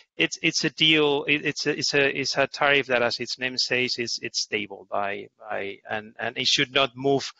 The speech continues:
dramatically in the, in the, in the short term. Um, and any investment analysis, both on the sponsor side and on the, on the lender side, requires an understanding of how this tariff, uh, how this tariff, uh, works.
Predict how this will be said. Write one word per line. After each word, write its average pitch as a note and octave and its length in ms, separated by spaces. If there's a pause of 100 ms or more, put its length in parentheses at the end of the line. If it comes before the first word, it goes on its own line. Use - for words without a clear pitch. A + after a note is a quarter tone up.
(200)
dramatically C#3 760
in B2 100
the, B2 120
in B2+ 220
the, A2+ 320
in A#2+ 80
the A#2 120
short B2 380
term. A#2+ 320 (440)
Um, A2+ 340
and C#3 140
any D#3+ 340
investment C#3+ 640
analysis, C3+ 840
both B2+ 440
on A#2 140
the A2+ 80
sponsor D#3 460
side B2+ 440
and A2+ 160
on A2+ 200
the, A2+ 240
on A2 160
the A#2 100
lender C3+ 320
side, B2 420 (380)
requires B2+ 560
an B2+ 80
understanding A#2+ 680
of A2+ 120 (220)
how A#2 160
this A2+ 200
tariff, A2 340 (180)
uh, G#2 260 (180)
how A2 180
this A2 160
tariff, G#2+ 320 (100)
uh, G#2 60 (260)
works. - 80